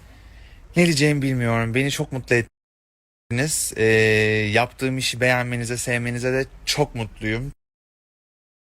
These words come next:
Ama unutmayın, bu benim ilk işim. Tekrar söylüyorum. Ben kendi çabalarımla, e, Peşimde'yi bu hale getirdim. E,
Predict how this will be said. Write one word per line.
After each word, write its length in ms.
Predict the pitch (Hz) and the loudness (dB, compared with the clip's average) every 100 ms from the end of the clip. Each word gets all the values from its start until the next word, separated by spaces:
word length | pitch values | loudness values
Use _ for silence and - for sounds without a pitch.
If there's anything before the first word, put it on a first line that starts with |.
| - | -8
Ama 180 | - 156 | -4 -2
unutmayın, 640 | 135 139 165 165 143 139 - | -2 -2 -2 0 0 0 -2
bu 120 | 127 | -2
benim 180 | 123 127 | 0 0
ilk 260 | 123 123 117 | -2 -4 -2
işim. 320 | 110 117 127 | -2 -2 -6
Tekrar 360 | 143 117 107 104 | -4 0 2 0
söylüyorum. 640 | - 104 101 101 120 165 - - - - | -2 -4 -2 -4 -4 -8 -12 -12 -16 -4
Ben 300 | 120 127 143 | -2 -2 -4
kendi 400 | - 127 127 135 | -2 -2 -2 -4
çabalarımla, 840 | 139 117 113 107 104 104 101 98 - - - - | -2 0 0 -2 -2 -2 -4 -4 -14 -20 -20 -12
e, 380 | 101 98 98 98 | -6 -4 -2 -4
Peşimde'yi 540 | 104 113 120 110 110 | -2 -2 -2 -2 0
bu 120 | 110 113 | 0 0
hale 300 | 113 104 98 | 2 2 0
getirdim. 640 | 95 - 107 101 135 220 - - - - - - - - | -4 -2 0 2 -2 -2 -12 -20 -20 -20 -20 -20 -16 -6
E, 280 | 120 120 | -4 -4